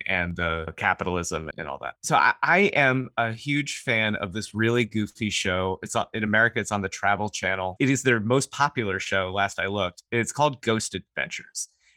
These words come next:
And it is a handful of bros, I, as in, like, they're really masculine dudes, wear very tight black shirts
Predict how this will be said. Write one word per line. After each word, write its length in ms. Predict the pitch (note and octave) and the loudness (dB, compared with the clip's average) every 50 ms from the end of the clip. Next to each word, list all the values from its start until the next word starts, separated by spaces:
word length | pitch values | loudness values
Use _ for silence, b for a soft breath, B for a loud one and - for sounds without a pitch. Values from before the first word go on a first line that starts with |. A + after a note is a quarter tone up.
| _ _ | _ _
And 160 | - A#2+ A#2+ | 0 2 4
it 120 | B2+ B2 | 4 6
is 380 | C3 C3 C3 C3+ C3 A#2+ - - - - | 6 6 8 6 6 2 0 -4 -4 -6
a 40 | A2+ | -6
handful 760 | B2 B2 B2+ C3+ D3 D3+ - - D#3 C#3+ C#3 C#3 C3+ C3 - - | -4 0 0 0 0 0 0 -2 0 2 4 4 2 2 0 0
of 220 | A2 B2 A2+ A#2 | -2 -2 -2 0
bros, 560 | - A#2 A2 G#2 G#2 G#2 A2 A#2 - - - _ _ | 0 2 2 2 2 0 -2 -4 -6 -10 -10 _ _
I, 260 | - A2 G#2+ G2+ - _ _ - C#2+ C2+ | 2 2 2 2 -2 _ _ -20 -8 -4
as 180 | D#2 A#2 G2+ | -4 -2 0
in, 120 | A#2 A2+ A2 | 0 0 2
like, 260 | G#2+ G#2 G2+ F#2 - - | 2 0 0 0 -4 -4
they're 180 | - A2 G#2+ | -2 0 0
really 300 | G2+ A2 A#2 A#2 A2+ A2 | 2 2 2 2 2 0
masculine 680 | G#2 F#2+ G#2 G#2+ G#2+ G#2 - - - B2 A2+ A2 G#2 G2+ | 0 0 0 0 0 0 -2 -4 -4 -4 -2 -2 -4 -4
dudes, 520 | F2+ G#2+ A2 G2 F#2 F#2+ F#2+ - - - _ _ _ _ _ _ - | -2 0 0 0 0 -2 -4 -6 -8 -8 _ _ _ _ _ _ -2
wear 180 | A2+ A2+ A2 | 2 2 2
very 340 | G2+ F#2 G2+ A#2 A#2 B2 B2+ | 2 4 4 4 6 6 4
tight 440 | B2 - - - A2+ A2+ A#2+ A2 - _ _ | 2 0 -2 0 2 2 2 0 -2 _ _
black 280 | G#2+ G#2+ G#2+ G#2 - | 4 4 4 4 2
shirts 540 | - - - A#2 G#2 F#2+ - _ - - - | -4 -6 -2 -2 -2 -2 -2 _ -8 -8 -2